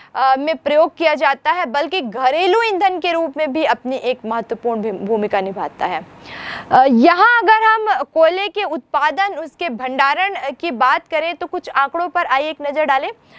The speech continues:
भारत में विश्व के कुल कोयले भंडार का लगभग पॉइंट एट परसेंट पाया जाता है। अ, दूसरा यहाँ हम देखते हैं कि विश्व में भारत का इसमें, अ, कोयले की,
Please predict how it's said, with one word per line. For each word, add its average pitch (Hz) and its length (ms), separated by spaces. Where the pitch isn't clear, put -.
भारत 339 540
में 392 400
विश्व 403 380
के 370 260
कुल 453 500
कोयले 349 340
भंडार 302 420
का 320 180
लगभग 302 460
पॉइंट 330 420
एट 415 320
परसेंट 349 460
पाया 302 260
जाता 302 340
है। 349 300
अ, 226 100
दूसरा 381 520
यहाँ 427 220
हम 403 120
देखते 359 300
हैं 381 240
कि 403 140
विश्व 381 380
में 415 320
भारत 285 380
का 370 140
इसमें, 320 480
अ, 247 220
कोयले 294 440
की, 339 280